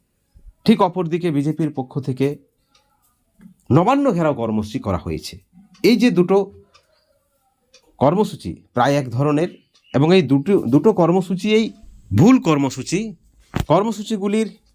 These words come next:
কোনো উদ্দেশ্য নেই, একটাই উদ্দেশ্য রাজনীতি। বন্ধুগণ, ডক্টর সালাম বিকাশ ভবন অভিযানের সম্পূর্ণ বিরোধিতা করলেন। তিনি বললেন,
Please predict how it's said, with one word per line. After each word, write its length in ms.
কোনো 420
উদ্দেশ্য 500
নেই, 220
একটাই 280
উদ্দেশ্য 420
রাজনীতি। 680
বন্ধুগণ, 420
ডক্টর 240
সালাম 480
বিকাশ 320
ভবন 180
অভিযানের 460
সম্পূর্ণ 560
বিরোধিতা 400
করলেন। 420
তিনি 240
বললেন, 480